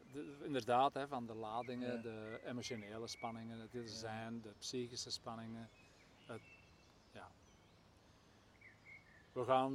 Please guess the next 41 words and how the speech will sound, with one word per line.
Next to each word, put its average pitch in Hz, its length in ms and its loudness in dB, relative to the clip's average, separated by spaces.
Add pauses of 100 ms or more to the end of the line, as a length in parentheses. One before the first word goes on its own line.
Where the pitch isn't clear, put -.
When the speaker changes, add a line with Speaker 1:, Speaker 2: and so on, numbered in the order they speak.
Speaker 1:
eh, 127 460 4 (760)
we - 80 -10
gaan 127 160 4
een 127 80 2
mooi 135 220 2
festival 107 440 -8
neerzetten. 104 380 -12
Speaker 2:
Ja. 113 100 -8 (520)
Met 135 140 -2
Speaker 1:
Ja. 139 60 4
Speaker 2:
allemaal 131 280 2
workshops - 680 -4
en, 131 340 2
eh, 127 480 -2 (400)
misschien - 220 -14
kan 143 140 0
je 131 100 -4
daar 127 160 0
iets - 180 -10
over 156 180 -8
vertellen 160 580 -2
in 165 60 -10
het 156 160 -10
kort. - 220 -4
Wat, 147 420 0 (100)
wat, 143 200 4
wat 143 160 -4
staat 156 260 2
er 160 80 -6
zoal 151 160 -2
op 147 100 0
het - 120 -20
programma? 143 440 -2 (2000)
Speaker 1:
Ja, 135 220 8
er 143 60 0
zijn, 143 380 2
eh, 139 400 2 (260)
workshops 151 720 2
rond 131 240 2
leiderschap. 147 560 0 (540)
Hè. 120 80 -14